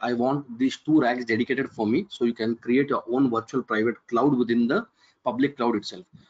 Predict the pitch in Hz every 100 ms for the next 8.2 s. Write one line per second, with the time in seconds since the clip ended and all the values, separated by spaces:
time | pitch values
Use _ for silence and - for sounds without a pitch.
0 | _ 131 135 127 113 120 117 - - 127
1 | - 123 135 139 - 151 139 120 113 117
2 | 139 131 127 117 110 123 - 139 139 151
3 | 123 110 117 127 - 113 117 127 113 107
4 | 104 110 101 90 87 _ _ _ _ _
5 | - 120 113 - 117 131 151 143 127 147
6 | 165 117 131 139 127 143 135 113 117 131
7 | 127 185 185 127 127 170 - 123 123 120
8 | 117 196